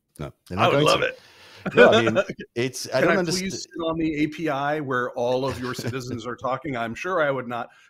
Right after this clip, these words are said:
Speaker 2: construct an enormous intelligence operation personally out of that.
Speaker 1: Yeah, I'm sure you wouldn't. I trust you. I trust you, Eric.
Speaker 2: I would.
Speaker 1: Please go, you know,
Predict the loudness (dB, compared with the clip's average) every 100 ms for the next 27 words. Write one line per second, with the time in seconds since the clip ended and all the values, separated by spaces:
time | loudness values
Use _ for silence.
0 | _ -8 -6 -2 -2 -2 -6 -8 -10 -10
1 | -6 -4 -2 -2 -4 -6 -4 -6 -8 -8
2 | -6 -6 -8 -8 -10 -12 -10 -10 -12 -16
3 | -20 -16 -16 -8 0 0 -2 _ _ -12
4 | -8 -6 -4 -4 -6 -8 -10 -2 -2 -2
5 | -8 -12 -12 -8 -8 -8 -12 -10 -12 -6
6 | -4 -4 2 4 4 0 0 0